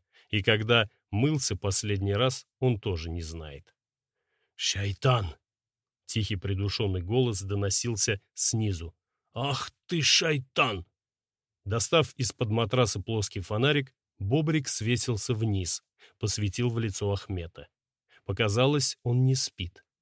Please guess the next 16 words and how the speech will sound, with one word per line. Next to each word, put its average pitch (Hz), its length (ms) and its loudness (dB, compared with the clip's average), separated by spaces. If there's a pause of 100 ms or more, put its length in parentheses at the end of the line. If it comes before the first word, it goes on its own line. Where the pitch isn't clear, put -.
Глаза 113 380 0
открыты, 110 560 -4 (200)
зрачки 101 520 -2
закатились 98 680 -2
под 85 260 -10
лоб, 110 280 -4 (280)
лицо 92 340 -4
напряжено. 104 800 -4 (640)
«Эй, 127 180 6
ты - 120 -6
чего?» 143 460 2 (320)
прошептал 95 520 -4
Бобрик. 87 440 -6 (300)
«Спишь - 460 0
или 117 160 0
как?» 147 360 -2